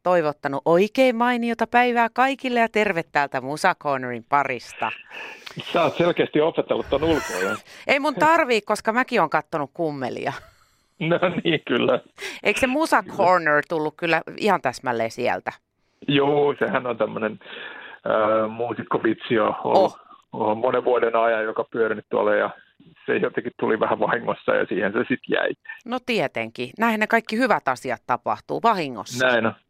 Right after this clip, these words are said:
Speaker 1: Niin.
Speaker 2: kyllä.
Speaker 1: Vai mietittekö sitä pojan kanssa, hävettikö poikaas yhtään tämän nimi Musa Corner? Et mitä sä, iskä, oikein yrität tässä?
Speaker 2: Ei,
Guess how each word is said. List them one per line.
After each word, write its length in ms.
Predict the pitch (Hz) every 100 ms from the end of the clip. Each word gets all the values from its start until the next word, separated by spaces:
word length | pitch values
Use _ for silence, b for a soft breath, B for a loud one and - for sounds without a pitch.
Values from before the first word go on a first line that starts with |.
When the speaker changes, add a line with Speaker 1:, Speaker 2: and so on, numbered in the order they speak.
| -
Speaker 1:
Niin. 220 | 202 165
Speaker 2:
kyllä. 300 | 107 208 208
Speaker 1:
Vai 160 | 220 220
mietittekö 600 | 247 277 254 - 190 185
sitä 180 | - 196
pojan 360 | 220 226 196 165
kanssa, 300 | 151 147 180
hävettikö 600 | 196 262 240 - 160 165 147 -
poikaas 540 | 202 175 - 131 -
yhtään 380 | 131 - 131 120
tämän 240 | 127 123
nimi 220 | 127 127 127
Musa 380 | 214 214 208 127 - -
Corner? 560 | 123 107 110 80 65 -
Et 120 | - 190
mitä 220 | 226 233
sä, 120 | 185
iskä, 320 | 156 139 147
oikein 300 | 139 147 147
yrität 440 | 156 156 135 104 -
tässä? 340 | - 82 - - - _ B B B B B B B B
Speaker 2:
Ei, 360 | - - -